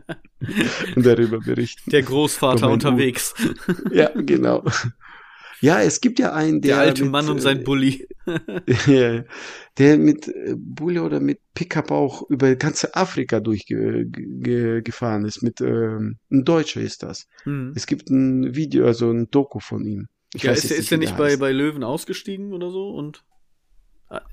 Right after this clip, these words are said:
Speaker 2: war nicht so gut?
Speaker 1: <laughs>
Speaker 2: War das
Speaker 1: Weiß ich
Speaker 2: irgendwie?
Speaker 1: nicht mehr.
Speaker 2: Irgendwie sowas.
Speaker 1: Keine Ahnung.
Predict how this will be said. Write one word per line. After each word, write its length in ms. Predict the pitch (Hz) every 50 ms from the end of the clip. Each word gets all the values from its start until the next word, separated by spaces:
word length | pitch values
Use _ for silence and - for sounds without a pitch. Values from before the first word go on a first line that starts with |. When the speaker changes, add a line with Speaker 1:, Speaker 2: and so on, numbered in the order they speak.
| - -
Speaker 2:
war 120 | 131 131 131
nicht 140 | 147 147 -
so 80 | -
gut? 220 | 180 190 214 233 -
Speaker 1:
<laughs> 880 | - - - - - - - _ _ - - - - - _ _ _
Speaker 2:
War 100 | - 120
das 460 | - - 180 180 - - - - 131 117
Speaker 1:
Weiß 160 | 113 107 104
ich 100 | 156 156
Speaker 2:
irgendwie? 180 | 160 160 165 175
Speaker 1:
nicht 80 | - - - - - - - - - -
mehr. 80 | 143
Speaker 2:
Irgendwie 160 | 147 147 139 131
sowas. 400 | 139 139 131 131 127 - - _ _ -
Speaker 1:
Keine 300 | - 113 110 107 110 107
Ahnung. 300 | 110 110 117 139 - -